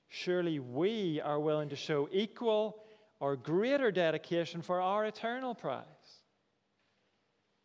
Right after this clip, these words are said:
The kind of dedication that causes us to show self-control in even the little details of our lives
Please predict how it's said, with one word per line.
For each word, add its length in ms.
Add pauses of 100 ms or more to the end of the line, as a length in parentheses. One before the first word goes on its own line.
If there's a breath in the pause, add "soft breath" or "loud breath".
(2000 soft breath)
The 80
kind 220
of 60
dedication 580
that 120
causes 480
us 140
to 120
show 260
self-control 1000
in 160
even 440
the 120
little 480
details 640
of 80
our 100
lives 680